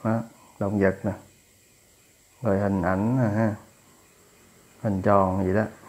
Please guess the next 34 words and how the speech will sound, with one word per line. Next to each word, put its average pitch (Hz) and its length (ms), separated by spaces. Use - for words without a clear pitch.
Rất 131 180
là 101 60
nhiều. 95 280
Mình 104 180
muốn 127 160
đưa 120 100
chen 117 220
vào, 101 480
à, 98 120
chèn 101 240
vào 101 120
cái 123 120
nào 104 200
thì 101 100
mình 101 100
thích 127 140
thì 110 80
mình 98 140
chèn 95 260
vào 95 80
cái 110 100
đó 120 120
ha. 135 240
Rất 143 100
là 123 80
nhiều 95 280
cái, 117 100
à, 113 420
rất 131 240
nhiều 101 300
cái, 123 240
à, 123 260
mà, 101 200
mà 98 360